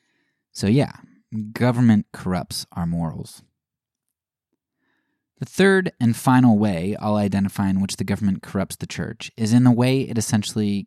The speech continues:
castrates the church. The church is meant to be an alternative kingdom. It is to depict to the world the way things are to be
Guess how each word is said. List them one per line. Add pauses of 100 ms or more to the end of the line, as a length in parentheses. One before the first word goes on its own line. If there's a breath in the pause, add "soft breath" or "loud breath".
(120)
castrates
the
church. (1200)
The
church
is
meant
to
be
an
alternative
kingdom. (560)
It
is
to
depict
to
the
world
the
way
things
are
to
be